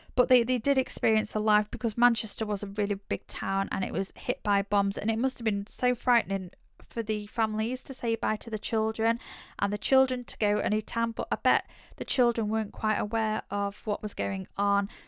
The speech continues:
So in a way, it, it was apprehensive for them, but in a way it was exciting. And I always think of the Chronicles of Narnia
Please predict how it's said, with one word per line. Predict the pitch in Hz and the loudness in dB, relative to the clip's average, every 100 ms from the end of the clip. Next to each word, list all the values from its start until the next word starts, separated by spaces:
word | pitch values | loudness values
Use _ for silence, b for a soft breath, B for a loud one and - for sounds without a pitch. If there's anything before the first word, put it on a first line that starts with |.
| B B | B B
So | - 226 220 | 0 2 4
in | 240 | 2
a | 240 | 2
way, | 247 247 - | 2 2 2
it, | 240 - | 0 -2
it | - | -8
was | 240 240 - | -6 -6 -4
apprehensive | 233 - 247 269 262 - 269 | -4 -2 -6 -6 -10 -6 -6
for | - 262 262 | -2 -2 0
them, | 294 285 | -2 -2
but | - 214 | -8 -6
in | |
a | 214 | -6
way | 214 214 208 | -6 -6 -6
it | |
was | 202 - | -6 -10
exciting. | - 220 226 - 240 226 B B B - | -6 -2 -2 -2 -6 -6 B B B -2
And | 233 226 220 | 2 2 2
I | 220 226 | 0 -2
always | - 247 262 254 247 240 | 0 2 4 2 0 -2
think | - 240 220 - _ | -8 -8 -8 -14 _
of | 202 196 196 - | -2 0 -2 -6
the | 214 | -14
Chronicles | - 220 220 - 220 | -6 -6 -6 -8 -8
of | 226 | -6
Narnia | 226 214 220 254 277 | -4 -2 -2 -4 -6